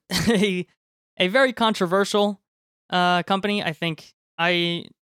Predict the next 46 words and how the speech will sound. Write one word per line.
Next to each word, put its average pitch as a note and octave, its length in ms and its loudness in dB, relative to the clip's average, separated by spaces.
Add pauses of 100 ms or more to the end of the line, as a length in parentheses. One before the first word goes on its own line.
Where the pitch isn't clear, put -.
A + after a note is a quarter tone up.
(640)
do F#3+ 100 -2
not G3+ 180 0
look G3+ 160 -2
too G3 120 -4
kindly F#3+ 380 -2
on G3 140 -2
them G3 160 0
after E3+ 240 -4
the D#3+ 80 -4
way E3 160 0
that D#3 160 -6
they've D#3 160 -2
handled E3+ 380 -2
things F#3 240 -2
in F3+ 60 -4
the F3 80 0
last F3 260 -2
year. F3 260 -4 (520)
Uh, C3+ 140 -4
they C#3+ 100 -2
kept E3 200 -6
saying, E3 300 -2
"We're D3+ 100 -2
ready D3+ 220 0
to D3+ 80 -4
go D3+ 300 0
on D3+ 120 -2
our D3 60 -4
Google D3+ 260 -4
Lunar D#3 180 -2
X E3 180 -4
Prize. D#3+ 360 0
It's D3 120 -12
gonna D3+ 140 -6
be D3 100 -8
next C#3+ 240 -6
month, E3 300 -6
three F3+ 120 -4
months D#3+ 220 -4
from E3 100 -10
now, D#3 240 -2
a D3 40 -4
year D#3 180 -2
from D#3+ 160 -12
now." D3 320 -2 (400)
Um, C3 540 -6